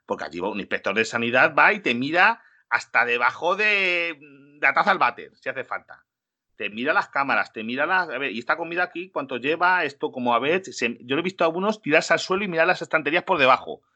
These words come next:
a ver si estaban limpias. O sea, es, eh, cosas inverosímiles de, de, de limpieza, vamos, le falta el algodón de Don Limpio, decir, "A ver, ¿qué voy con el algodón?".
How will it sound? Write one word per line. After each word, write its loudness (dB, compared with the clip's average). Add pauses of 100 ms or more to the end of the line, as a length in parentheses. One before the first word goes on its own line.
(240)
a 4
ver 4
si 0
estaban 6
limpias. -6 (720)
O -20
sea, -6
es, -6
eh, -6 (240)
cosas 2
inverosímiles 0
de, -2
de, 2
de -2
limpieza, 0
vamos, 2
le -2
falta 0
el 2
algodón 2
de 2
Don 0
Limpio, -2
decir, -4
"A 6
ver, 2
¿qué -6
voy -2
con 2
el 4
algodón?". -2